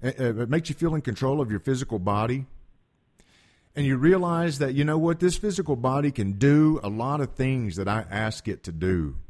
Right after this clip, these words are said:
if I can just shut my mind up and you bring, you shut that mind up and bring it back to the physical body by focusing on the breath.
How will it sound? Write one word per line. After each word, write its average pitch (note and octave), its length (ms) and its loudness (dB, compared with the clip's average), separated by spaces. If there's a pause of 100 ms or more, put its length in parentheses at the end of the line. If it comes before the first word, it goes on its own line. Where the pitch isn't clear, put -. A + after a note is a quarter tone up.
(540)
if A2+ 200 -2
I C3 220 2
can B2+ 220 0
just G#2+ 200 -2
shut - 400 0
my G2 180 -4
mind G2+ 600 -4
up E2 300 -6 (220)
and G2+ 220 -4
you F#2+ 140 -2
bring, B2+ 420 4
you A2+ 100 -4
shut C#3+ 360 -2
that A#2 200 -4
mind G#2+ 440 -2
up F2+ 160 -2
and F#2+ 100 0
bring G2+ 160 0
it E2 140 -6
back G2 240 0
to A#2+ 80 -6
the G2 60 -8
physical G2+ 320 -6
body F2+ 240 -4
by E2+ 120 -2
focusing G2+ 500 -6
on E2 100 -2
the D#2 60 -4
breath. D2 380 -6